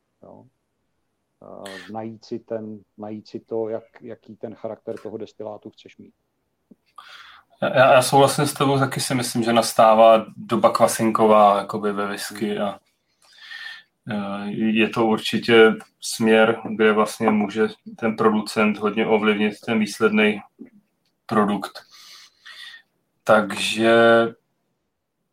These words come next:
Speaker 2: jsme teda u založení palírny. Jak vlastně vzniknul název TOŠ?
Speaker 1: Ehm, my jsme, mm,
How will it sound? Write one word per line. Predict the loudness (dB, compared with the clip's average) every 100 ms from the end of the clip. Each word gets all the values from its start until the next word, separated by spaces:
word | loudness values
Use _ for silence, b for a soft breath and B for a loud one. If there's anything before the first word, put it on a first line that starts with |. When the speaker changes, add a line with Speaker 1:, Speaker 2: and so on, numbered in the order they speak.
| -8
Speaker 2:
jsme | -4
teda | 0 2 2
u | 0
založení | 0 2 2 -2 -4
palírny. | 0 0 0 0 -2 -2 -4
Jak | -6 -2
vlastně | -4 -2 -2 -2
vzniknul | -4 -10 -8 -6 -4 -2 -2 -2 -6 _ -4
název | 2 4 4 -2 -6 -8
TOŠ? | -6 -6 -8 -12 -18 _ _ _ _ _ _ _ _ _ _ _ _ _ _ _ _ _ _ _ _ _ _ _ _ _ _ _
Speaker 1:
Ehm, | -12 -10 -12 -16 _ _ _ _ _ _ _ _ _ _ _ _ _ _ _ _ -20 _
my | -12
jsme, | -12 -14 -16 -12 -10 -10 -12 -14 _ _ _
mm, | -20 -20 -20 -20 -20